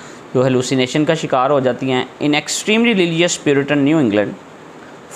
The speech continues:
frightening, surprising occurrences were often attributed to the devil or his cohorts। Witchcrafts की basically students ये, अ, जो कहानी है, witchcraft इसका जो important theme भी है students, अ,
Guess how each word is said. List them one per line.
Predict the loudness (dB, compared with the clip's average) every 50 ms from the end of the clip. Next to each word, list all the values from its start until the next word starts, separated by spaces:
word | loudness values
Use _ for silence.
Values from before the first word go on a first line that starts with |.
| -4 -2
frightening, | -2 -2 -2 -4 -4 -2 0 0 0 0 0 -2 -2
surprising | -2 0 -2 0 0 0 0 0 0 0 2 2 0 0
occurrences | 0 0 0 0 0 0 0 -2 -2 -2 -2 -2
were | -2 -2 0 0 0 0 0
often | 0 -2 -2 -2 -2 -4 -8 -6 -6
attributed | -6 -6 -2 -4 -4 0 2 2 0 2 0 0
to | 0
the | 0 0 0 0
devil | 0 0 0 0 0 0 0
or | 0 0 0
his | 0 -2 -4 -6 -8
cohorts। | -4 -2 -2 -2 -2 -4 -4 -6 -8 -8 -10 -10 -10 -10 -12 -14 -18 -20 -20 -20 -20 -20 -20 -20 -20 -20 -20 -14 -12 -10 -4 -4
Witchcrafts | -2 -2 -2 -2 -2 0 0 0 0 -2 -6 -4
की | -4 0
basically | 0 0 -2 -2 -2 0 2 2 2 2 2 0 -2 -4
students | -6 -6 -2 0 2 2 2 2 0 -2 -2 0
ये, | 2 2 4 2 2 0
अ, | -2 -2 0 0 2 2 2 0 0 -2
जो | -4 -4
कहानी | -2 -4 -4 -2 -2 -2 0 0 0
है, | 2 0 -2 -4 -8 -16 -20 -20 -20 -20 -20 -20 -20 -20 -20 -20 -20 -20 -14 -8 -2
witchcraft | -2 -2 -2 0 -2 0 0 0 0 0 -2 -4
इसका | -2 0 0 0 0 0 -2 -6 -12 -16 -18 -16 -8 -2
जो | 0 0 0 0 0 -2
important | -2 0 -2 -4 -2 0 -2 -2 -2 -6
theme | -4 -2 0 2 2 2
भी | 2 2 2
है | 2 0 0
students, | -2 -2 0 0 2 2 0 -2 -6
अ, | -12